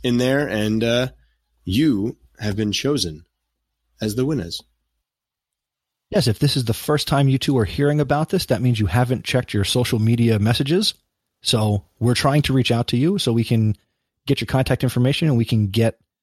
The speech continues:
Speaker 2: you your prizes. But thank you for entering. And one of the things we're hoping to do in twenty nineteen is, well, give more stuff away. So <laughs> stay tuned for future contests and how you can win some awesome stuff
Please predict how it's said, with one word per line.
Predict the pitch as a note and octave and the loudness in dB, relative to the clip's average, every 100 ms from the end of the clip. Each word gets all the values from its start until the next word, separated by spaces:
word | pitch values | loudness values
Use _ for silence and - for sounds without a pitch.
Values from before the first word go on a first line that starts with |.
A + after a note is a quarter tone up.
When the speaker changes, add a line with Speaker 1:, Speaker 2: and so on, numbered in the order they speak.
| _ _ _ | _ _ _
Speaker 2:
you | G#2+ A2+ A2+ A#2 | 0 2 2 0
your | G2 G#2 G#2+ G#2 G#2 _ _ | 0 0 2 0 -2 _ _
prizes. | - A#2 C#3+ C#3 E2 D2+ - - _ _ _ _ - | -4 -2 0 0 -2 -4 -6 -6 _ _ _ _ -6
But | A2+ | 0
thank | B2 - | 0 0
you | |
for | - - | -4 -2
entering. | A#2 D3+ G3 E3+ - | 0 2 2 0 -2
And | A#2 A#2+ A#2+ A#2 A2+ A2 - | 0 2 2 2 0 -4 -4
one | B2+ B2+ | 0 2
of | |
the | A2+ | 2
things | B2+ A2+ | 0 0
we're | G#2+ | 0
hoping | A#2 A2+ | 0 0
to | G2+ | 0
do | G2 A2+ | 0 0
in | A#2+ | 0
twenty | A2+ B2+ A2+ | 0 2 2
nineteen | A2+ A#2+ - C#3+ D#3+ - _ _ _ _ - | 2 2 0 0 0 -4 _ _ _ _ -2
is, | C3+ C#3+ C#3 B2+ - - - | 2 4 2 -2 -8 -14 -4
well, | D3 F3 _ - | -4 -4 _ -8
give | G#2 D3+ | 0 2
more | D3 D#3 | 4 2
stuff | - D#3 | 2 0
away. | C3 D#3+ G#2+ - _ - | 2 0 0 -4 _ -8
So | - - A2 G#2+ G#2+ _ _ _ _ - | -4 0 0 0 -2 _ _ _ _ -12
<laughs> | - - - - - - - | -12 -10 -12 -10 -12 -12 -8
stay | - C#3 C3+ | -2 2 2
tuned | D3 C3+ C3 | 4 4 2
for | - A#2 | 0 -2
future | - C3+ B2 | 0 -2 -2
contests | A2 A#2+ A#2+ D#3 E3+ - | 0 0 0 0 -2 -2
and | B2 B2 B2+ | 0 2 0
how | A#2 B2 | 0 0
you | B2 | 0
can | C3 B2 | 0 0
win | B2+ | 0
some | - A2+ | 0 -2
awesome | A2 - A#2 | -2 -2 -2
stuff | - C#3 - | -2 -2 -4